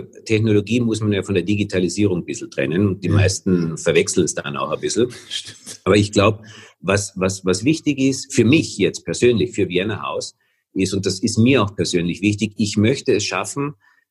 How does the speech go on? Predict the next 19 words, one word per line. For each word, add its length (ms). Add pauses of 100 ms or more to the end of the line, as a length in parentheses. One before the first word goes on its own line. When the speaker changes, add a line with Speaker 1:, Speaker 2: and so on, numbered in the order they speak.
(160)
Speaker 1:
eine 360
analoge 640
Welt 300
mit 160
einer 180
digitalen 640
zu 200
verbinden, 580
ohne 340
dass 200
das 200
Analoge 640
auch 160
verschwindet, 520
weil 100
es 140
gibt 200
so 300
viele 460